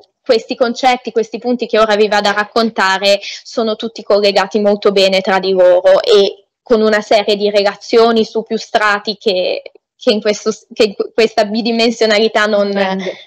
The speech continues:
Speaker 1: non arrivano, non, non vedete bene. Comunque, mm, un orizzonte di lavoro comune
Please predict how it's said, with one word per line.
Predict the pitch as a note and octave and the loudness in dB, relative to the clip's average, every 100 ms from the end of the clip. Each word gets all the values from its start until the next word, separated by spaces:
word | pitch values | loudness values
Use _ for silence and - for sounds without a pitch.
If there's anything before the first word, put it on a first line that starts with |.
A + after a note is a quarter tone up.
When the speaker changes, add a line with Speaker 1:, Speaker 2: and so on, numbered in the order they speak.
| - | -2
Speaker 1:
non | A#3 A3+ | 2 2
arrivano, | G#3+ F#3+ F#3+ F#3 F#3+ G3 - | 0 -2 -6 -6 -6 -8 -10
non, | - A#3+ A#3+ | -2 0 0
non | A#3+ A#3 A#3 | 0 0 0
vedete | G#3+ G3 G3+ G3 | 0 -2 -2 -2
bene. | F#3 - _ _ _ _ _ _ _ _ _ _ _ _ _ _ _ _ | -4 -8 _ _ _ _ _ _ _ _ _ _ _ _ _ _ _ _
Comunque, | E4+ C#4+ C4 A3 - G#3 A3+ - _ C4+ | 0 2 2 0 0 2 2 -4 _ 0
mm, | C#4 C4 C4 B3+ - _ _ | 2 2 2 0 -6 _ _
un | D4 D4 | 2 4
orizzonte | D4 D4+ D4 D#4 D#4 | 4 0 2 2 4
di | C4 | 4
lavoro | B3 A#3 B3+ B3+ | 2 4 2 2
comune | B3+ A3+ G#3 F#3+ F#3+ G3 A3 | 0 -2 0 -2 -2 -2 -4